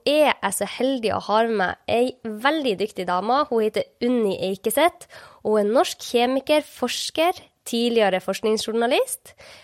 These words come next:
lærerutdanner og forfatter. Fra to tusen og to til to tusen og femten var hun vitenskapsjournalist i N R K. Hun har skrevet fire bøker, blant annet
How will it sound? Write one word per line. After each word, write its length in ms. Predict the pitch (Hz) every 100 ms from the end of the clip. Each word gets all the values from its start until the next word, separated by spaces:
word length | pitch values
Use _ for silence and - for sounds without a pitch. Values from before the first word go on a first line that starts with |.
| _ 220
lærerutdanner 920 | 247 269 285 277 277 269 277 277 262
og 140 | 190 185
forfatter. 800 | - 214 - 180 - - - - _ _ _ - - - _
Fra 140 | 240 240
to 160 | - 294
tusen 160 | - 214
og 60 |
to 120 | 196 294 294
til 80 | 196
to 120 | 214
tusen 220 | 208 -
og 20 | 185
femten 380 | 202 226 247 202
var 140 | 202
hun 120 | 202 185
vitenskapsjournalist 1300 | 208 - 262 247 262 - - - 254 247 240 - -
i 60 | 202
N 140 | - 190
R 80 | 185
K. 140 | - 185 - - _ _ _ - - _ _
Hun 60 | 226
har 80 |
skrevet 280 | 214 233 208
fire 320 | - 233 247 220
bøker, 400 | 180 220 - 302
blant 240 | 214 196 196
annet 160 | 190